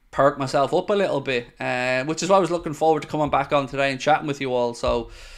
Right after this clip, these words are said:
much love for coming in. Appreciate you guys being with us.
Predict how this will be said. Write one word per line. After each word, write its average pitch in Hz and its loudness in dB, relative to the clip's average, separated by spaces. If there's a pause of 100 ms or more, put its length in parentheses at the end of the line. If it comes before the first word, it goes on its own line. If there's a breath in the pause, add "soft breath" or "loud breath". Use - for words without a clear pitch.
(320 loud breath)
much 165 6
love 170 2
for 156 -2
coming 156 0
in. 175 2
Appreciate 170 0
you 147 -4
guys 151 4
being 147 -2
with 143 -2
us. 165 -4